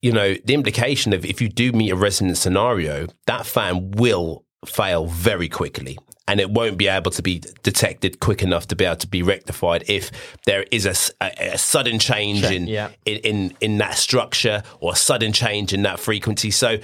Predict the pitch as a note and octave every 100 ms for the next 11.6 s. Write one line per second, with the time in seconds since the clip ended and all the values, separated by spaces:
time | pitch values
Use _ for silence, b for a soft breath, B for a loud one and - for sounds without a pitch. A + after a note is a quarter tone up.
0 | B B B B B2 A#2+ A#2 D3+ E3 -
1 | A#2+ A#2 G#2+ G#2+ G2+ - B2 G#2+ G2 F#2
2 | - C3+ A#2+ A2 B2 G#2 F#2 - G#2 F#2+
3 | G#2 A2 F#2 - A2 G#2 F#2+ G2 F#2+ A2
4 | G2+ G#2+ G2 - A#2 A#2+ G#2 - A#2 A#2
5 | G#2 G#2 F#2+ - G#2+ G2 F#2+ E2+ F#2 -
6 | G#2 F#2+ F2+ - F#2 E2 F#2+ - D2+ C2+
7 | - B - C#3+ D3 C3 - B - E3
8 | E3+ D3+ D3 C3+ B2 A2+ A2+ F#2+ G2 -
9 | - - D2 - D#2 D2+ D2 C#3 C#3+ C3+
10 | D3 C#3 - - C2+ - - A#2+ A#2+ C3
11 | B2+ - G#2+ A#2+ A2 G#2